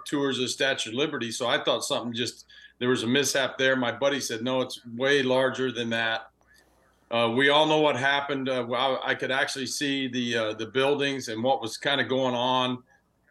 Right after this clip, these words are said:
Fighter jets, uh, showed up right over top of us, flying down in the area. I mean, it was just like we were in a foreign country. And, uh, a-, anyway, we all know what happened, but, uh, what, what became of that is probably the coolest thing that I've ever gotten to do in my lifetime.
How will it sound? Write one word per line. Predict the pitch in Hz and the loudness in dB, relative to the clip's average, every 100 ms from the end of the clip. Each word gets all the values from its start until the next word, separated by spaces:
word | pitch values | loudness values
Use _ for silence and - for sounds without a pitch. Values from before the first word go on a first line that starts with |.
| _ _ - | _ _ 0
Fighter | 139 160 165 143 | 2 4 4 4
jets, | 131 156 160 - 123 | 4 4 2 0 -2
uh, | 139 127 120 | 0 2 0
showed | - 165 156 | 2 4 4
up | 156 151 - - _ _ | 4 2 -2 -18 _ _
right | 123 147 156 | -6 0 2
over | 156 135 | 0 -2
top | - 147 147 156 | -2 0 0 0
of | 139 | -4
us, | 131 - | -6 -6
flying | 147 143 135 | -4 -2 0
down | 139 139 139 | 0 0 0
in | 135 | -2
the | 135 | -2
area. | 135 139 139 135 131 | 0 2 2 0 0
I | |
mean, | 127 131 | 0 -2
it | 123 | -4
was | 120 | -6
just | 139 127 | -6 -4
like | 147 135 127 | 0 0 0
we | 131 | 0
were | 127 131 | 2 2
in | 165 | 0
a | 127 | -2
foreign | - 123 113 107 | -4 -6 -6 -6
country. | 117 110 - 110 113 113 _ _ _ _ _ _ _ _ _ _ _ _ | -4 -4 -2 -4 -4 -8 _ _ _ _ _ _ _ _ _ _ _ _
And, | - 123 120 120 117 | 0 2 2 2 2
uh, | 117 113 113 107 - _ 170 | 2 2 0 -4 -12 _ -2
a-, | |
anyway, | 196 196 196 160 131 | 2 2 2 2 2
we | 127 160 | 2 4
all | 170 | 4
know | 165 156 | 4 4
what | 143 | 2
happened, | 127 156 147 135 120 | 0 0 0 -2 -4
but, | 123 - | -4 -4
uh, | 131 120 | -2 -2
what, | 139 156 - | 0 -2 -4
what | 156 160 | -4 -2
became | 156 - 185 190 | -4 -2 0 2
of | 143 | 2
that | 139 131 | 2 2
is | 127 - | 0 -2
probably | - 160 123 | -2 0 0
the | - | -4
coolest | - 170 151 - | -2 0 0 0
thing | 147 135 | -4 -2
that | 131 | -2
I've | 135 135 | 0 0
ever | 135 120 | 0 -2
gotten | 117 127 120 | -2 -2 -2
to | 117 | -4
do | 127 127 123 | 0 0 0
in | 117 117 | -2 -2
my | 127 147 | 0 0
lifetime. | 131 117 110 - 107 104 110 | 0 -2 -2 -6 -6 -4 -6